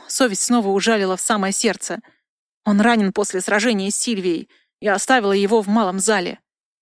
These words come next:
Ещё никогда слова не давались мне с таким трудом. Заглотнув пересохшим горлом, я обхватила себя руками. Меня колотило от холода, что расползался изнутри. И так я пыталась хотя бы немного согреться. Сознание собственной жестокости якорем повисло на сердце, которое теперь билось тяжело и гулко.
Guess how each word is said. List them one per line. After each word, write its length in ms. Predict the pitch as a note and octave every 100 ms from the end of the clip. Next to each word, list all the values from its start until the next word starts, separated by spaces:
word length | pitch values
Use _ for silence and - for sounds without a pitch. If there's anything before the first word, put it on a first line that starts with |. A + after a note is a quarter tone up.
| _ -
Ещё 220 | G#3 B3+
никогда 380 | A3 G#3+ G#3+ B3
слова 280 | - G#3+ A3+
не 100 | G3
давались 420 | G3 A#3 F#3+ -
мне 140 | G#3+
с 60 | F#3+
таким 320 | F#3+ - F#3+
трудом. 480 | G#3+ A3 G#3 F3 F#3 _ _ _ -
Заглотнув 500 | A3 A3 A3 C4 -
пересохшим 560 | G#3 G3+ A#3+ G#3+ G#3+
горлом, 360 | G#3 B3 A#3+ G3+
я 160 | F#3+ G3+
обхватила 440 | - G3 B3 G#3+
себя 320 | - G#3 G#3
руками. 520 | G3+ - A3+ F3 E3 - _ _ _ -
Меня 240 | A#3 A#3
колотило 540 | - A#3 A#3 C4+ G#3
от 80 | G#3
холода, 420 | - C4+ A#3 F3+
что 220 | F3+ - G3+
расползался 640 | - A3 A3 A3+ G3 G3
изнутри. 520 | G3+ A3 A3 A3 E3+ - _ _ _ -
И 80 |
так 240 | A3 C4 A3
я 100 | F#3
пыталась 440 | A3 A#3+ A3+ F#3+
хотя 260 | - G3+ G#3+
бы 100 | G3+
немного 400 | A3+ A#3 F#3+ F#3+
согреться. 640 | A3+ G#3+ A3 F3+ F#3+ - _ _ -
Сознание 540 | - G#3+ B3 A#3 G#3
собственной 480 | - A3 - G#3+ G#3
жестокости 640 | A#3 - C#4 G#3 G3+ G#3+ F#3
якорем 360 | A#3+ G#3 F#3+
повисло 420 | G3 G#3 A3 -
на 140 | F#3+ G3+
сердце, 420 | - A3+ F3+ -
которое 400 | - F#3 G3+ G3
теперь 320 | F#3+ G3+ A#3
билось 380 | F3+ G#3 G3+ -
тяжело 400 | A3 F#3+ A3 A3
и 60 | E3+
гулко. 460 | F#3 G3 - E3